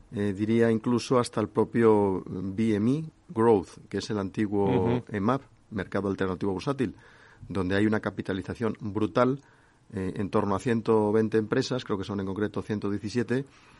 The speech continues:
Speaker 1: y una cantidad de miles de millones, de billones americanos puestos a disposición del emprendedor increíble.
Speaker 2: Eh,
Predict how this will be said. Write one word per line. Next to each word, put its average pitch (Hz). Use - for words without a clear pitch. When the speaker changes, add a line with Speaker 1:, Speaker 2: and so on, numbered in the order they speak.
Speaker 1:
y 127
una 113
cantidad 110
de 104
miles 113
de 101
millones, 113
de 92
billones 107
americanos 107
puestos 107
a 104
disposición 101
del 101
emprendedor 98
increíble. 95
Speaker 2:
Eh, -